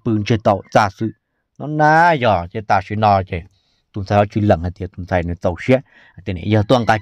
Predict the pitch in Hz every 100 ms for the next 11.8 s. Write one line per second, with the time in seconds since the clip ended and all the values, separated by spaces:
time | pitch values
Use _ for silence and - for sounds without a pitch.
0 | - 131 127 123 - _ _ _ 104 98
1 | 90 131 156 151 139 120 117 110 - _
2 | _ - 98 123 123 147 113 - 104 104
3 | 120 135 156 123 107 101 90 139 156 -
4 | _ _ 98 87 95 123 - 98 - 101
5 | - 92 - 95 98 90 131 113 98 107
6 | 107 104 135 123 85 90 123 110 95 82
7 | - _ _ _ - 95 101 92 87 85
8 | 98 87 78 82 78 _ _ _ _ 113
9 | 110 135 180 170 131 117 120 113 107 87
10 | 139 147 107 98 113 104 98 95 82 _
11 | _ _ _ _ 95 107 120